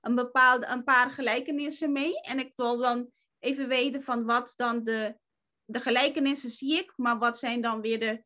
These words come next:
de verschillen? Want dat is ook wat jou, eh, wat eigenlijk Social Market anders maakt.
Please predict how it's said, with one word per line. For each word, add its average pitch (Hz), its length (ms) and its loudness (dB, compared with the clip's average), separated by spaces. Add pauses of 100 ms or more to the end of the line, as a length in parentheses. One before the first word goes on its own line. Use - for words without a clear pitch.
(160)
de 214 140 -4
verschillen? 220 640 -2
Want 214 180 -4
dat 240 200 2
is 240 180 -6
ook 233 180 -6
wat 226 240 -6
jou, 214 400 -2 (240)
eh, 202 420 0
wat 226 240 -4
eigenlijk 294 380 0
Social 262 400 -4
Market 220 500 -2
anders 254 480 0
maakt. 160 400 -6